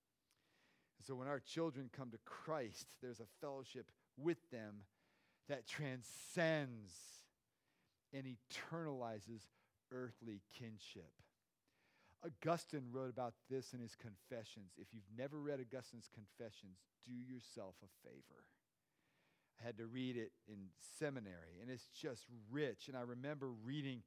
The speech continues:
Augustine's conversation with his mother, Monica, who prayed for him year after year after year after year to come to faith in Christ. And then he did.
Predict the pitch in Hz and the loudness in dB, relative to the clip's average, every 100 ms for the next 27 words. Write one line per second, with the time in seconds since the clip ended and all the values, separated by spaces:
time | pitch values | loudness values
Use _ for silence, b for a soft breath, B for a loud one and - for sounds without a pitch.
0 | B B B - 131 - 151 147 - 143 | B B B -8 -8 6 6 6 0 -4
1 | 123 110 - _ b b b b _ _ | -4 -8 -14 _ b b b b _ _
2 | _ _ _ _ _ _ - 127 156 147 | _ _ _ _ _ _ -8 4 4 6
3 | 135 - 156 143 139 123 110 123 101 113 | 2 2 2 2 -2 -6 -4 -4 -4 -4
4 | 127 143 131 113 113 123 127 123 - - | 4 4 4 0 0 0 0 -2 -8 -14
5 | 92 _ _ _ - B B _ 135 - | -16 _ _ _ -20 B B _ -4 -4
6 | - 151 147 139 - 113 98 92 - b | 4 6 8 4 0 -6 -6 -14 -20 b
7 | _ 101 110 156 139 107 95 B B 110 | _ -12 -2 4 4 2 -8 B B -12
8 | - 110 101 135 165 120 90 - B B | -8 -8 -4 4 6 4 -2 -14 B B
9 | 113 - 110 113 165 139 101 87 b b | -12 -8 -6 2 4 4 2 -8 b b
10 | 113 - 110 104 139 156 120 92 b b | -16 -8 -8 -4 2 2 2 -2 b b
11 | 123 143 131 - 131 117 117 151 135 123 | -8 -6 -6 0 0 0 -4 4 4 4
12 | - 185 196 185 165 202 147 | 2 8 8 8 10 10 10